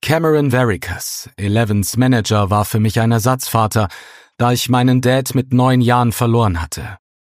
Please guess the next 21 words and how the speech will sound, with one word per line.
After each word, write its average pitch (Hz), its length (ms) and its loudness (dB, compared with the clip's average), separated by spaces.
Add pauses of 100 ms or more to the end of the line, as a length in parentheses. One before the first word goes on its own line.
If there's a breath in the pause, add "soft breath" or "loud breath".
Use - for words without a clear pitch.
(560)
Es - 200 -4
war 147 100 0
schön, 131 400 0
wieder 95 200 0
eine 98 180 0
Vaterfigur 90 800 -2
zu 85 200 -4
haben, 95 320 0
nachdem 92 400 -2
ich 87 180 -6
während 98 300 -2
meiner 95 240 -2
Teenagerzeit 107 800 -2
darauf 104 240 0
verzichten 110 520 -2
musste. 101 360 0 (600 loud breath)
Aber 131 180 -2
jetzt 143 340 -4
weiß 123 300 -4
ich 165 160 -6
wieder, 165 300 -2